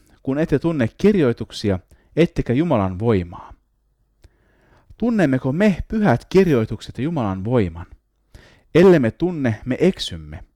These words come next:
Kun kaipaamme seurakunnan uudistumista, meidän on palattava takaisin kirjoituksiin, takaisin Jumalan ilmoitukseen. Se ei ole aina helppoa,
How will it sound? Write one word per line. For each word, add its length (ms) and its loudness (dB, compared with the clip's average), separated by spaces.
Kun 180 -4
kaipaamme 420 2
seurakunnan 580 -2
uudistumista, 760 -2
meidän 180 -2
on 100 -2
palattava 440 2
takaisin 540 -2
kirjoituksiin, 920 -2
takaisin 500 -2
Jumalan 420 -2
ilmoitukseen. 880 -2
Se 160 2
ei 160 6
ole 160 2
aina 260 0
helppoa, 760 0